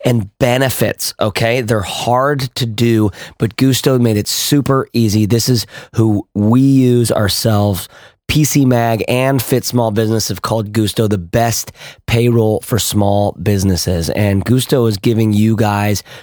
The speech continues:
three months for free just to run your first payroll. Just go to gusto dot com slash fizzle. That's gusto dot com slash fizzle, G U S T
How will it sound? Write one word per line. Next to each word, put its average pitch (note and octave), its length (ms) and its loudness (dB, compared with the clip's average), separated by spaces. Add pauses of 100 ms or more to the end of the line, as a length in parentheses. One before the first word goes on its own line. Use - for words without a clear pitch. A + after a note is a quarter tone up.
three E3 580 0
months D3 540 -2
for - 180 -2
free B2+ 540 0
just A2 420 -4 (180)
to G#2 100 0
run G2+ 260 2
your F#2+ 80 0
first - 320 -4
payroll. E2+ 540 -2 (320)
Just - 160 -6
go F#3 120 2
to D3+ 200 -4 (120)
gusto E3+ 580 2
dot C3 400 -2
com A2+ 440 0
slash G2+ 680 -2 (460)
fizzle. C3 640 -2
That's A2+ 160 -4
gusto C3 640 0
dot A2 280 -2
com A2+ 480 0 (480)
slash A2 360 -2
fizzle, A#2+ 300 0
G G#2+ 180 2
U B2 180 2
S - 420 -2
T A#2+ 300 0